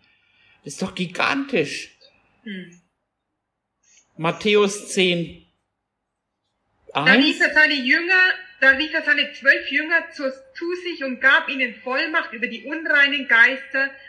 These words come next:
Speaker 2: sie auszutreiben und jede Krankheit und jedes Gebrechen zu heilen.
Speaker 1: Wie vorhin schon gesagt, Jesus hat's an seine Jünger delegiert und jetzt an seine Gemeinde.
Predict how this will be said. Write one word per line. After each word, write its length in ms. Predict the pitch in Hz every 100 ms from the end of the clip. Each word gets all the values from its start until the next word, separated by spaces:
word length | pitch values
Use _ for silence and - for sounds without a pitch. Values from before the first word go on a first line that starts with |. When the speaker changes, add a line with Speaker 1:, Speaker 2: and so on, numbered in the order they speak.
| - _
Speaker 2:
sie 180 | 262 -
auszutreiben 960 | 247 285 - - 269 269 269 294 262
und 180 | 202 202
jede 320 | 254 320 349
Krankheit 580 | - 247 247 254 262 254
und 180 | 214 202
jedes 320 | 226 277 285 -
Gebrechen 560 | 277 233 226 254 247
zu 160 | - 208
heilen. 520 | 190 180 180 175 185 - _ _ _ _ _ _ _ _ _ _ _ _ _ _ _ _ _ _ _ _ 151
Speaker 1:
Wie 160 | 170
vorhin 280 | 165 220 226
schon 120 | 226
gesagt, 320 | 202 208 196
Jesus 340 | 185 185 185 180
hat's 360 | 180 - - -
an 160 | 160
seine 240 | 156 156 160
Jünger 320 | 180 220 220
delegiert 680 | 220 202 202 196 196 190 - - -
und 140 | 151
jetzt 400 | 135 160 - -
an 100 | 175
seine 400 | - 131 143 165
Gemeinde. 720 | 165 160 156 135 156 190 151